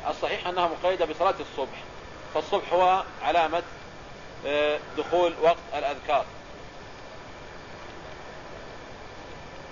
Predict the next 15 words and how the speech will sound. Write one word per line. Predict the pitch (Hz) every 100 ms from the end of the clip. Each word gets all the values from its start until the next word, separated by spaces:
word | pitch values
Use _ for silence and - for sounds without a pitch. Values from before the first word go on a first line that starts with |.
| -
هل | 170
إذا | 185 170
جلست | 170 180 -
في | 143 -
الصف | 165
الأول | 170 180 170 -
قبل | 165 165
الصلاة | - 170 139 147
بمدة | 175 151 131
وجاء | 139 170 165
أحد | 151 160
المصلين | 151 151 151 175 139
وأخرجني | 120 143 - 170 165 156 170
من | 160 151
مكاني | 135 175 156 151